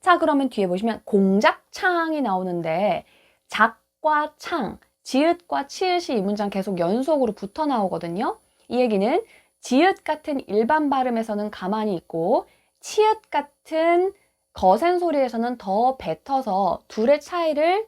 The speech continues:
딱 명확하게 해줘라 라는 뜻이에요. 공작창,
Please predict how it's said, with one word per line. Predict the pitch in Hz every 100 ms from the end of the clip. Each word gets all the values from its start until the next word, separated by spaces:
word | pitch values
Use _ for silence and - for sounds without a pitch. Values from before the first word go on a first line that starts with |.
| _
딱 | - 330
명확하게 | - 185 233 285 277 233
해줘라 | 269 320 269 156 -
라는 | 185 202
뜻이에요. | 294 330 254 156 - _ _ -
공작창, | 233 226 254 294 - - 254 151